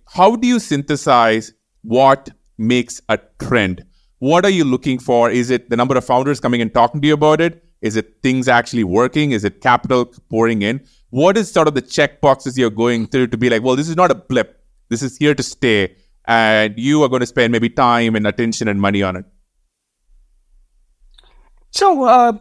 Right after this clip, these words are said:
Speaker 2: you know, there's a wide range of things. First, I do all my own research. I don't read other people's research reports mostly. Occasionally, I will.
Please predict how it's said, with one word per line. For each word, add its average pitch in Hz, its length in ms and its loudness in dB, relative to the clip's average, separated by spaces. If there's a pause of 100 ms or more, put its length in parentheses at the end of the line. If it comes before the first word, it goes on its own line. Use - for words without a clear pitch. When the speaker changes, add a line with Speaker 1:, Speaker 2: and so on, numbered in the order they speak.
(280)
Speaker 2:
you 208 140 -6
know, 220 320 2 (520)
there's 269 220 -2
a 285 60 0
wide 240 320 0
range 160 300 0
of 135 160 -4
things. - 540 -6 (100)
First, 226 380 -2
I 165 140 2
do 165 220 -2
all 165 180 0
my 160 200 -2
own 139 280 -2
research. 139 840 -2
I 131 260 0
don't 147 360 0
read 151 420 0 (100)
other 156 220 0
people's 151 460 -4
research 165 600 -4
reports 180 500 -4
mostly. 196 920 -2 (440)
Occasionally, 170 800 -2
I 160 140 0
will. 170 520 -2